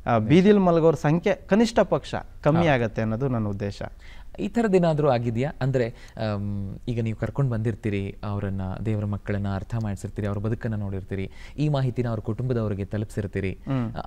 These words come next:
Speaker 2: ಅವ್ರು ತಮ್ಮ ಒಂದು ಉದ್ದೇಶಗಳಿದೆಯಲ್ಲ, ಅದನ್ನ ಮರೆತು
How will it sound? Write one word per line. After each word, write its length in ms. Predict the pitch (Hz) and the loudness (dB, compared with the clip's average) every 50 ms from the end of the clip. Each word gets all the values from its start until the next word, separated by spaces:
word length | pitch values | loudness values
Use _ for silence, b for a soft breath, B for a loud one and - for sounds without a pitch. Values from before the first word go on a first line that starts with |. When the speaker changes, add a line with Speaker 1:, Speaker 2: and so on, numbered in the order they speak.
| - - | -4 2
Speaker 2:
ಅವ್ರು 320 | - 143 175 214 233 214 | 6 8 8 8 8 6
ತಮ್ಮ 340 | - - 170 165 185 208 214 226 220 - - - - - - - | 6 4 4 4 6 6 6 6 4 2 -2 -8 -18 -18 -6 -4
ಒಂದು 280 | 151 147 143 139 143 135 131 127 120 117 113 110 | -2 0 0 2 2 2 2 2 2 0 0 0
ಉದ್ದೇಶಗಳಿದೆಯಲ್ಲ, 800 | 107 127 127 117 135 175 170 - 160 139 131 120 107 110 120 143 - - - - - | 0 -2 0 4 4 4 4 4 2 2 2 2 2 0 -2 -2 -4 -8 -12 -4 -2
ಅದನ್ನ 220 | 117 131 160 165 175 | 2 2 4 4 4
ಮರೆತು 440 | 147 131 120 120 - - 135 - | 4 2 0 0 0 0 -2 -2